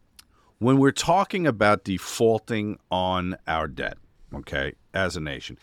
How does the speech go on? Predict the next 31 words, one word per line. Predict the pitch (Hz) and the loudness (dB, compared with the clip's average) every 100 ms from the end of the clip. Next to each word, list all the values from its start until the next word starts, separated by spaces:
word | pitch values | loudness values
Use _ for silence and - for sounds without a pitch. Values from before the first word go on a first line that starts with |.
| - - _ | -20 -20 _
this | 180 - | 2 4
isn't | 285 247 165 | 2 2 0
the | 139 | 0
average | - 113 101 101 82 76 | 4 4 6 2 -2 -4
budget | 78 64 58 | -4 -6 -14
bill, | - 58 | -14 -12
okay? | 64 95 | -10 -8
So | 95 117 | -2 -2
this | 107 160 170 226 | 0 0 0 0
is | 170 139 | -2 2
like | 113 107 | 2 2
an | 107 | 2
emergency, | 98 98 101 120 117 123 110 - 107 104 101 98 - _ _ _ _ - | 4 4 6 6 4 0 0 0 0 2 0 -2 -6 _ _ _ _ -2
uh, | 104 98 95 | 2 6 4
stopgap | 95 - - - 120 - - 98 85 82 | 4 0 2 6 6 6 2 2 2 -2
measure. | 82 73 - - - - _ - - - 127 | -4 -4 -6 -8 -10 -14 _ -20 -20 -16 -2
Don't | 269 370 - 294 | 0 0 2 2
you | 208 | 2
think | - 101 - - - _ _ _ _ _ | -2 -4 -4 -10 -20 _ _ _ _ _
that | 123 120 | 0 2
we | 135 | 0
should, | 127 131 113 - | 2 0 -2 -4
we | - 131 127 | 0 2 4
should | - 139 107 | 2 0 0
strip | - - 151 165 170 | -2 0 2 2 2
away, | 151 104 73 62 69 - _ _ _ _ _ | 4 4 4 -2 -10 -14 _ _ _ _ _
um, | 98 98 95 95 92 - | 2 6 6 6 2 -2
the | 104 104 | 0 2
ability | 92 - 131 139 143 117 110 107 | 2 6 6 8 6 6 4 2
for, | - - - 104 104 101 - | -2 -10 -2 2 6 4 4
like, | 123 110 | 2 0